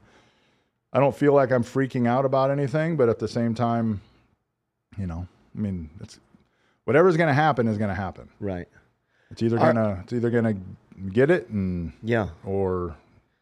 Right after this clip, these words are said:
Speaker 1: it's not, and
Speaker 2: Yeah.
Speaker 1: we'll have to
Speaker 2: You
Speaker 1: try
Speaker 2: just
Speaker 1: to
Speaker 2: gotta
Speaker 1: figure other shit out
Speaker 2: face,
Speaker 1: or whatever.
Speaker 2: face whatever comes
Speaker 1: Yeah,
Speaker 2: at
Speaker 1: I
Speaker 2: you,
Speaker 1: mean,
Speaker 2: right? It's all we
Speaker 1: yeah.
Speaker 2: can do. <clears throat>
Speaker 1: Yeah, I don't, I don't wanna think about that, but it is, but it is what it is.
Speaker 2: Are you able to, like, enjoy, like, uh, you know, like, tomorrow night? There's obviously a U F C fight. You'll,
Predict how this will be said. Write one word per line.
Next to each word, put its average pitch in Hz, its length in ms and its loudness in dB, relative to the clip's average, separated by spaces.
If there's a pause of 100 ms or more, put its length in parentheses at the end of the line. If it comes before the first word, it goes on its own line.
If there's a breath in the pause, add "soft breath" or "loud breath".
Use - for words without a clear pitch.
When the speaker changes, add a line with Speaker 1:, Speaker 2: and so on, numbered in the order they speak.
Speaker 1:
it's 104 160 -8
not, 127 340 0
and 107 120 -4
Speaker 2:
Yeah. 101 80 -2
Speaker 1:
we'll 101 80 2
have 104 140 -4
to 98 80 -14
Speaker 2:
You 107 60 -10
Speaker 1:
try 110 120 0
Speaker 2:
just 107 100 0
Speaker 1:
to 104 80 -2
Speaker 2:
gotta 104 100 2
Speaker 1:
figure 110 160 0
other 143 160 4
shit - 260 -4
out 156 260 -4
Speaker 2:
face, 104 300 2
Speaker 1:
or - 40 -4
whatever. 110 240 0
Speaker 2:
face 120 240 -2
whatever 120 280 2
comes 120 180 0
Speaker 1:
Yeah, 135 160 2
Speaker 2:
at 127 80 -2
Speaker 1:
I 98 120 -2
Speaker 2:
you, 101 40 0
Speaker 1:
mean, 101 80 2
Speaker 2:
right? 110 180 2
It's - 120 -8
all 117 120 2
we 117 80 4
Speaker 1:
yeah. 120 60 2
Speaker 2:
can 117 100 2
do. 123 280 4 (380)
<clears throat> - 20 2 (100)
Speaker 1:
Yeah, 135 340 2
I 92 80 -2
don't, 95 300 -4
I 104 80 -6
don't 101 180 -4
wanna 113 240 2
think 113 220 -6
about 101 260 -2
that, 104 240 -6
but 98 120 -6
it 90 160 -8
is, 95 380 -6
but 101 120 -4
it 101 80 -2
is 107 180 2
what 98 120 -2
it 95 80 -4
is. 101 280 -6 (400 loud breath)
Speaker 2:
Are 147 60 4
you 156 160 4
able 185 360 4
to, 190 400 4
like, 170 200 4
enjoy, 160 640 4
like, 147 260 4
uh, 139 200 4
you 131 120 2
know, 120 140 4
like, 120 160 2
tomorrow 123 300 2
night? 123 180 2
There's 117 240 2
obviously 110 360 0
a - 20 -2
U 113 120 6
F 107 60 0
C 117 160 -6
fight. 120 380 2
You'll, 104 280 0